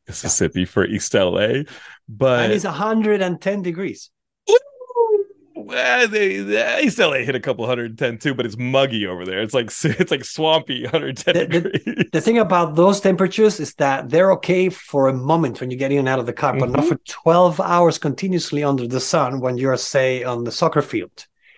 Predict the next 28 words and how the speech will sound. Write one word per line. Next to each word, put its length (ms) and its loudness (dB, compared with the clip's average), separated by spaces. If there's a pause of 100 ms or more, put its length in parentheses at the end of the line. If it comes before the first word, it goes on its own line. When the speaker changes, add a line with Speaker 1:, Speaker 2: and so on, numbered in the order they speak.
Speaker 1:
Yeah. 320 2 (140)
Speaker 2:
I 120 2
had 340 0
never 280 2
had 320 -2
people 240 -2
faint 760 -2
of 220 0
heat 400 -6
exhaustion 720 -6
on 480 -8
any 320 2
project 480 0
in 100 -4
thirty 460 -2
years. 600 -2
I've 80 -8
had 260 0
about 300 0
four 240 0
people 360 0
fall 300 2
to 100 2
the 100 -2
ground 340 0
on 100 -6
this 220 -4
one. 160 -20